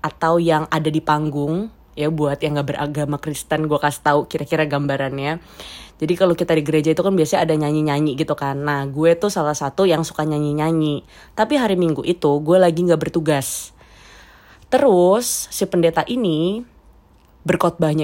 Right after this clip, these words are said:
itu di jam yang terakhir, yaitu jam lima sore. Karena gue lagi gak bertugas hari itu, jadi gue emang gak ikutin ibadahnya dari awal. Tapi karena teman-teman gue bertugas di ibadah itu, jadi gue nyamperin, kayak cuman buat say hi, say hi gitu.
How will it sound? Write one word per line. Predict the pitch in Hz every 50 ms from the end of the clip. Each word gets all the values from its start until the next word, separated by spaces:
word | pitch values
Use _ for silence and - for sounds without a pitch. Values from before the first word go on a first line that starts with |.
| 143
itu | 147 - - 214 247 262 220
di | 180 156 170 190 220 233 220 190
jam | 147 139 160 165 175 185
yang | 180 175 170 170 175 175 175 170 170 - - - -
terakhir, | - 180 180 170 160 202 175 160 147 143 - - _ _ _ -
yaitu | 151 156 156 190 180
jam | 156 165 160
lima | 160 151 151 147 147
sore. | - 156 151 151 147 139 123 - - - - - - - - - - - - - -
Karena | - 170 160 170
gue | 165 156 165 170
lagi | 165 160 151
gak | 165 160 156 147 147 151
bertugas | - - 147 160 156 - 156
hari | 143 135 131 139 143 135
itu, | - 208 240 277 285 285 277 247
jadi | 175 165 160 156 151 151 190 220 190 151
gue | 135 160 160 185
emang | - 202 185 180 170 165 156
gak | 151 135 151
ikutin | - 160 156 160 151 151
ibadahnya | 143 143 143 135 156 170 185
dari | 175 190 190
awal. | 185 160 180 180 170 165 156 156 151 147 143 143 - - - - - - _ _ -
Tapi | 269 320 330 - - 185 160 175 190
karena | - - - 170 156 160 165 160 160 -
teman-teman | 180 175 165 165 165 170 165 165 165 165 160
gue | 147 165 160
bertugas | 151 - - - - 269 240 214 202 190 - -
di | 160 170 156
ibadah | 143 143 143 139 -
itu, | 180 196 - - 160 160
jadi | 160 151 147 143 180 190
gue | 160 147 170 170 185 208 240 233 - - _ -
nyamperin, | - 156 156 190 220 226 202 190 190 185 185 185 185 -
kayak | - 151 147
cuman | - 170 160 156 156 156 156 -
buat | 147 156 160 151 -
say | - 165 147
hi, | 143 - 165 151 151
say | - - 156
hi | 135 156 147 147
gitu. | 156 175 - - 160 151 147 143 139 135